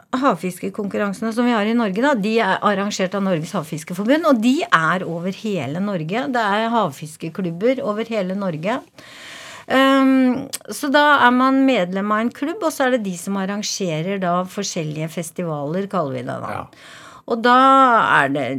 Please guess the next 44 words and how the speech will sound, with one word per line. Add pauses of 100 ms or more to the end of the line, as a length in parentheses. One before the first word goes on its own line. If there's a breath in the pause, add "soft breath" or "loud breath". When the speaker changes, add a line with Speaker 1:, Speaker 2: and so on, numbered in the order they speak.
(220)
Speaker 1:
Drøbaksundet, (220)
og
det
er
i
Stavanger
og
Bergen
og
over
hele
landet.
Speaker 2:
Og
du,
Speaker 1:
Og
s-
Speaker 2:
jeg
bare
gjort
sånn
Speaker 1:
Ja.
Speaker 2:
rask
regna.
Du
har
vu-,
og
funnet
ut
at
du
har
vunnet
i
hvert
fall
over
tjue
sånne
festivaler,
uansett
klasse. (160)
Speaker 1:
Ja. (160)
Speaker 2:
Ja.